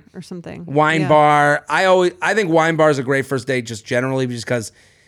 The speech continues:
Speaker 2: glasses of wine, sip slower.
Speaker 1: Agree. Or fast if you wanna get out of there.
Speaker 2: Right.
Speaker 1: <laughs>
Speaker 2: You can, <laughs> and two, two glasses of wine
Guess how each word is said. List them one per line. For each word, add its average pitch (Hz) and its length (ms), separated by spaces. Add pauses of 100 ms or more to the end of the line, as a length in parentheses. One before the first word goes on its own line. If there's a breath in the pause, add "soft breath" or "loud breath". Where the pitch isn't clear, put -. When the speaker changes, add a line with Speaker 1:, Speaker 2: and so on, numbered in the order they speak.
(200 soft breath)
Speaker 2:
glasses 143 340
of 131 100
wine, 131 340
sip - 440 (320)
slower. 143 680 (380)
Speaker 1:
Agree. 196 320
Or 196 180
fast 208 420
if 202 80
you 196 60
wanna 190 140
get 185 100
out 190 120
of 202 40
there. 202 240
Speaker 2:
Right. 151 440
Speaker 1:
<laughs> - 40
Speaker 2:
You 151 240
can, 160 60
<laughs> 175 400
and 160 400
two, 240 300 (320 loud breath)
two 277 180
glasses 220 400
of 185 100
wine 190 680